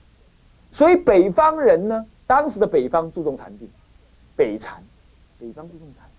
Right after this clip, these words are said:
为什么？他们是不能一直读，一天到晚读书啊，没机会读，也没有书好带着跑。虽然北方翻译经典最多，然而只能留存在一些知识分子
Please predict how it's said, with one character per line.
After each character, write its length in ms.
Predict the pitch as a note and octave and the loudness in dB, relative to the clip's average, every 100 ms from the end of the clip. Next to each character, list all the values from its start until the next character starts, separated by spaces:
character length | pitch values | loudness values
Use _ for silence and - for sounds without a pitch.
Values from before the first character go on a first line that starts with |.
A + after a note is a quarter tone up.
| _ _ _ _ _ _ _ _ _ _ | _ _ _ _ _ _ _ _ _ _
为 120 | C4+ | -2
什 60 | A3 | -2
么？ 100 | A#3+ | -2
他 80 | E4 | -4
们 100 | E4+ | -10
是 80 | F4 | -4
不 120 | D#4+ | 2
能 120 | C#4 | 2
一 40 | |
直 100 | C4+ | 2
读， 80 | A3 | -2
一 100 | A#3 | -2
天 100 | A#3 | 2
到 120 | A#3+ | 2
晚 80 | D#3+ | 0
读 140 | C3+ D3 | -2 -10
书 180 | E3 | -10
啊， 100 | D#3 D3+ | -12 -10
没 120 | G#3+ | -10
机 160 | - | -8
会 180 | A3+ A#3 | -4 -4
读， 100 | - G#2 _ _ _ | -6 -12 _ _ _
也 100 | D3+ | -4
没 80 | B3 | 0
有 80 | |
书 180 | B3 A#3 | 0 0
好 120 | F3+ | -2
带 120 | - D3 | -2 -4
着 60 | |
跑。 180 | C3 - _ _ _ _ _ _ _ - | -4 -16 _ _ _ _ _ _ _ -14
虽 200 | - D#4+ | 0 4
然 200 | D4 C#4+ | 6 6
北 160 | F3+ | 2
方 200 | D#3+ A3+ | 2 -2
翻 200 | A3 A3 A3 | 0 0 0
译 80 | |
经 180 | F3+ G3 | -2 -4
典 160 | E3+ - | -2 -4
最 140 | E3+ | -6
多， 280 | B2 C3 B2+ - _ _ _ | -6 -8 -8 -14 _ _ _
然 160 | D3 F3 | -2 0
而 220 | F#3 G3+ | 2 -2
只 160 | G3+ A#2+ | -4 -12
能 160 | C3+ | -12
留 180 | C3 B2+ | -10 -8
存 280 | D3+ C#3+ B2+ | -8 -8 -4
在 180 | C#3+ C3 | 0 0
一 80 | B2 | -2
些 100 | C3 | -10
知 220 | - C#3+ | -8 -10
识 80 | A#2+ | -4
分 160 | C3 | -6
子 80 | - | -6